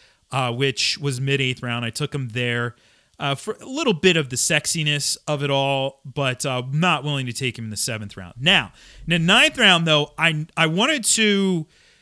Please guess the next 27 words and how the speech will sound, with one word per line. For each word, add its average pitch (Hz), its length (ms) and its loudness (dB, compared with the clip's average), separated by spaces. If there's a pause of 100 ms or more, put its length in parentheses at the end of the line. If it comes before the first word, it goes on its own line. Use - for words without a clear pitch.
(120)
you 196 100 2
know, 185 120 6
again, 170 260 2
you're 143 80 -4
keeping 254 340 -2
track 190 380 0
of 147 140 -4
what 151 240 -2
your 170 140 0
opponents 135 460 -4
are 127 80 -8
doing. 95 440 -12 (800)
You 139 760 0
are, 127 680 0 (800)
i-, 226 540 -12
in 220 160 0
some 285 320 2
ways, 214 260 4
also, 190 480 2
too, 196 320 0
making 160 460 2
statements 170 1040 0 (120)
to, 147 680 0
you 175 140 0
know, 143 340 0
to, 170 160 -6
to, - 260 -6